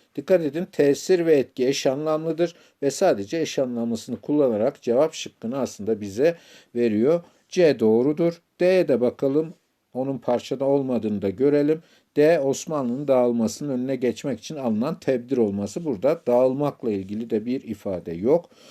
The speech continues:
O yüzden vurgu yapan tek cümle C şıkkıdır ve doğru cevabımız C'dir. Dikkat edin, kendi bilgimizi kesinlikle katmıyoruz.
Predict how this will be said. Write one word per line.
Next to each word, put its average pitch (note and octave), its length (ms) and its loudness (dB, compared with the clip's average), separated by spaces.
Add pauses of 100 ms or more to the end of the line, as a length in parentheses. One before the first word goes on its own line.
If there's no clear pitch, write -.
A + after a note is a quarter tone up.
(180)
O F3+ 100 0
yüzden B2+ 440 0 (240)
vurgu B2+ 360 2
yapan B2+ 520 2
tek D#3+ 280 -2
cümle A2+ 580 -4 (120)
C C3 260 0
şıkkıdır - 680 -6 (240)
ve D#3 140 0
doğru C3+ 280 0
cevabımız A2+ 460 -4
C'dir. G2+ 380 -4
Dikkat G#3 320 0
edin, A#2+ 240 -4 (380)
kendi D#3+ 420 0
bilgimizi C#3+ 500 -4
kesinlikle C3 640 -4
katmıyoruz. D#3+ 800 -2